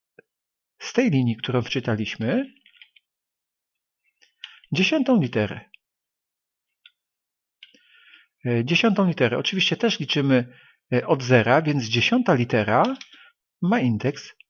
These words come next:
dziewięć. E, gdybyśmy tak, e, to zrobili, to byśmy wypisali jedna litera pod drugą. Więc jeszcze zmieńmy, żeby print na końcu miał inne zakończenie.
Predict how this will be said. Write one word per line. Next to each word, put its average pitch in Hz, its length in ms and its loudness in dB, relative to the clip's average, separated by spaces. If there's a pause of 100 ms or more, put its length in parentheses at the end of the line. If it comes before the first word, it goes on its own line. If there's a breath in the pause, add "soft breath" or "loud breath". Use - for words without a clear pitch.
(460)
dziewięć. 175 640 -4 (2500 loud breath)
E, 131 160 0
gdybyśmy 190 500 0
tak, - 480 -2
e, 131 360 2 (200)
to 165 120 4
zrobili, 151 480 -2
to 147 140 -4
byśmy 143 280 -4
wypisali 147 640 -2 (320 loud breath)
jedna 156 340 4
litera 135 380 2
pod 139 320 -2
drugą. 123 540 -2 (1000 loud breath)
Więc 247 160 2
jeszcze 202 260 2
zmieńmy, 165 600 2 (280 loud breath)
żeby 165 240 -2
print 165 640 -2
na 156 140 0
końcu 151 720 -2 (1120 loud breath)
miał 185 200 4
inne 220 320 2
zakończenie. 170 720 0